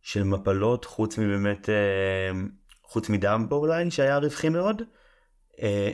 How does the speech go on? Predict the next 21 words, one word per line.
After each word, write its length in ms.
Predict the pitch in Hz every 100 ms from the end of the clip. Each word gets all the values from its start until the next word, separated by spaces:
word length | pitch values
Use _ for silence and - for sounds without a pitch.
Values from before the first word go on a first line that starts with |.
| -
ופנטזיה 920 | 107 98 95 104 92 160 190 180 175 185 - _ _ _ _ _
הוא 100 | -
סרט 260 | - 131 135
שמה 200 | 131 123
שהפך 480 | 127 113 - - 123
אותו 140 | 127
לרווחי 380 | 127 131 - 185
זה 140 | 143 113
ה-, 120 | 107
ההוצאות 800 | - 98 98 - - 104 107 117
החוזרות 480 | - 98 90 95 107
שלו, 240 | 104 90 87 - _ _ _ _
וההוצאה 520 | 95 95 98 - 107 104
שמתי, 260 | 104 95 107 110
מתי 140 | 104
הסרט 260 | 110 107 101
הזה 120 | 101
הכי 140 | 92 104
שיחק 280 | 113 98
אותה? 200 | 98 95 95 -
סיקסטיז. 480 | - 220 - 180 135